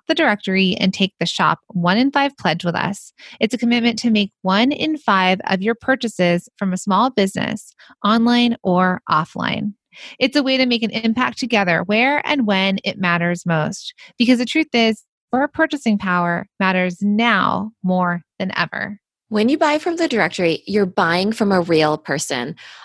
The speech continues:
Speaker 2: Our goal is to shine a spotlight on small product businesses and buy from each other. Here's what you can do to make an impact.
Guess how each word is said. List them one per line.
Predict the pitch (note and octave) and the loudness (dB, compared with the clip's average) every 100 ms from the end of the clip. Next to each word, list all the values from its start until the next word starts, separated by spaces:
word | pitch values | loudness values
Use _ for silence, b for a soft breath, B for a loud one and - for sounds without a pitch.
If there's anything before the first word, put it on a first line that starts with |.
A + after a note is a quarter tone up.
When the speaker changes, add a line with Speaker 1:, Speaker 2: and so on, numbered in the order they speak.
| - | -2
Speaker 2:
Our | A3 E4 | 0 2
goal | E4+ A3 F#3 G3 - | 2 2 2 -2 -4
is | F#3 E3+ | -4 -2
to | |
shine | - D#3+ F3+ | 0 0 0
a | C#4 | -2
spotlight | - G3 D#3+ F3 D#3+ | -2 -2 0 0 -2
on | E3+ | -4
small | F3+ - G3 F#3 A3+ | -6 -6 0 2 2
product | B3 G#3 G#3 | 2 0 2
businesses | F#3 F#3 F#3+ F#3+ F3 - B B B - | -2 -2 -4 -2 -2 -4 B B B -4
and | F#3+ F3 D#3+ | -2 0 0
buy | D#3+ D3+ D#3+ E3+ | 2 2 0 -4
from | - F3+ D3 D3+ - | -4 -2 -2 -4 -6
each | D3+ - | -6 -2
other. | C3+ B2+ C#3 F3 B B B _ | -2 0 -2 -8 B B B _
Here's | C4 E4+ G4 | -2 -2 -2
what | F4 G3+ | -2 0
you | F#3 | 0
can | B3+ A3+ | 0 0
do | A3+ B3+ D4 - | 0 -2 -4 -4
to | G3 | -2
make | E3+ D3+ - E3+ | 0 0 -2 -6
an | D#3+ | -4
impact. | D3+ D#3 B2+ C#3+ - | -4 -2 -2 -4 -10